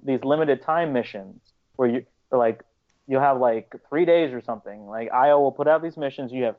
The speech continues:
three days to, like, kill this one dude who's gonna be in this map. You load it up, and, like, and you have one shot at it, too. If you get killed, that's it. You lose your shot.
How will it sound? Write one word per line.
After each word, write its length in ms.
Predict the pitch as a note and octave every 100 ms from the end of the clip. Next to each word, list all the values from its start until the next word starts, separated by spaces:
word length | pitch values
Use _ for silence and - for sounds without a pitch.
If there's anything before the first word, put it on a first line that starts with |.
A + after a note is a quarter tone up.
| -
three 160 | D3
days 320 | F3 C#3 C3 B2+ _ _ _
to, 340 | - A#2+ A#2 A2+ _ _ _ _ _
like, 380 | B2+ A#2 A2 - _ _
kill 160 | D#3+ D3+
this 180 | C#3
one 280 | B2+ C3 F3
dude 380 | D#3 C3+ C3 B2+ -
who's 120 | B2
gonna 160 | B2 A2+
be 180 | C3
in 120 | D3+ D#3
this 140 | D#3
map. 440 | C#3 A#2 A2+ A2 - _ _
You 140 | A#2+ A#2
load 260 | B2+ D#3
it 80 | D#3
up, 260 | B2+ A#2 - - - - - - -
and, 400 | B2+ B2 A#2 A#2 - _ _ _ _ _ _
like, 240 | B2+ A#2+ -
and 120 | D3
you 100 | D3+
have 200 | D#3+ B2+
one 180 | B2 E3+
shot 320 | - F3 D#3
at 160 | B2 A2
it, 160 | F#2
too. 320 | - D3 G#2 G2
If 60 |
you 80 | D#3
get 200 | D#3+ F3
killed, 380 | - F#3+ E3 B2+
that's 260 | C3+ C3 F#3
it. 180 | D3 A2+
You 100 | C#3
lose 340 | C3 C#3+ C#3+
your 140 | C#3+
shot. 480 | B2+ C#3+ C3 G#2+ -